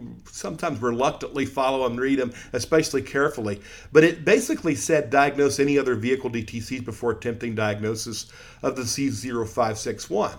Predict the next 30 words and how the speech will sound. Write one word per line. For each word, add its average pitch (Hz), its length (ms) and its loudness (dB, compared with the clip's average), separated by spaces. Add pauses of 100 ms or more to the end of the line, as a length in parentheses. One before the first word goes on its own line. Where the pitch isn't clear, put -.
(460)
Well, 151 320 6
I 165 80 0
went 190 180 2
ahead 143 220 0
and 127 100 -2
ran 147 240 2
the 147 80 0
D 120 180 0
T 120 220 -4
Cs, 120 420 -2
and 120 80 -4
I 127 120 -2
didn't 110 220 -4
see 214 420 0
anything, 107 580 -4 (480)
uh, 123 240 -6
that 127 100 -10
stuck 110 380 -2
out. 165 300 2
I - 20 -4
mean, 139 100 2
I'm 180 140 0
looking 151 220 -2
for 113 120 -8
C 135 300 -4
codes. 113 340 -2
I 139 60 -2
just 135 180 -4
see 143 120 -6
this 120 340 -4